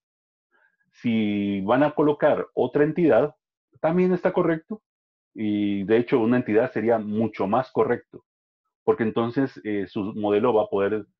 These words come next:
eh, escalar, es decir, va a tener escalabilidad para un futuro, poderle agregar más cosas, ¿verdad? Y sin hacer n-, mucha, muchos cambios.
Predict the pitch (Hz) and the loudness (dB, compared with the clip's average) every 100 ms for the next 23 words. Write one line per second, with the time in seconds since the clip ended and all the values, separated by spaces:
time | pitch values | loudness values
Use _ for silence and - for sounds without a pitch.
0 | _ _ 92 90 87 90 - 90 90 - | _ _ -10 -6 -6 -6 -4 0 0 -2
1 | 95 90 - 104 - _ - 98 - 101 | -12 -10 -6 -6 -8 _ -4 -2 -2 -4
2 | 101 - - 95 92 90 90 98 110 95 | -4 -4 -2 0 0 -2 2 2 2 -2
3 | 90 92 - 98 110 104 82 - _ _ | -4 -6 -10 -10 -4 -4 -6 -14 _ _
4 | _ - 95 101 101 87 87 90 92 85 | _ -4 0 2 2 2 0 0 -2 -6
5 | - 85 - _ _ _ - 87 92 - | -8 -10 -10 _ _ _ -14 -8 -8 -10
6 | _ _ _ _ - 110 92 120 101 - | _ _ _ _ -4 -2 0 0 0 2
7 | 107 104 104 104 - _ - 113 110 117 | 0 0 -4 -6 -12 _ -8 -2 0 0
8 | - 101 98 95 - - 110 107 98 - | 2 2 2 0 -6 -10 -8 -6 -6 0
9 | 110 90 - _ | 0 -2 -8 _